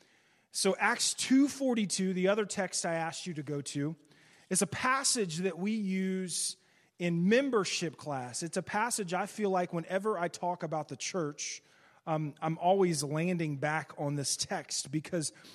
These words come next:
there is so much loaded in this passage that,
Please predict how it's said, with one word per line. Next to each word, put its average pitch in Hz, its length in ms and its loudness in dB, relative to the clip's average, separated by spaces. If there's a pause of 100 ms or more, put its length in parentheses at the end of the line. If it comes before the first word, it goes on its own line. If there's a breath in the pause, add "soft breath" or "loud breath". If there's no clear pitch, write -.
(160 loud breath)
there 165 160 2
is 151 80 0
so - 280 2
much 196 280 0
loaded 185 440 4
in 170 140 0
this 156 160 -4
passage 151 600 -6
that, 151 200 -4